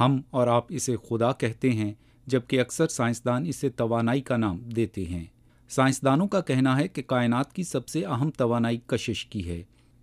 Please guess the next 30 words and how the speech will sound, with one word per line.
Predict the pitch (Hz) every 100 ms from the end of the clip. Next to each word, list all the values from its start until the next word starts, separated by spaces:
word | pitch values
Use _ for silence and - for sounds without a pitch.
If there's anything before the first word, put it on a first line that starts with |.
| _
یہ | 135 131
وہ | 165 190
قوت | 139 123 120
ہے | 135
جو | 165 160
چاند، | - 117 117
ستاروں | - 120 110 110 117 -
اور | 131 113
کہکشاؤں | - 107 - 117 120 113
سے | - 110
لے | 117
کر | 131 123 120 -
ایٹم | 117 - 156
کے | 147 117
اندر | 110 127
موجود | 120 110 107 117 143
الیکٹران | 143 110 107 - 123 156
اور | 147
اس | 127 -
کے | 123
مرکزی | 113 117 143 120 110 107
حصے | - 135
کو | 120 110
جوڑے | 123 127 101 90
رکھتی | 98 _ - 98
ہے۔ | 82 80 - _ _ _
کائنات | 127 117 120 135 170
کی | - 139 -
ایک | 143 127 -
اور | 143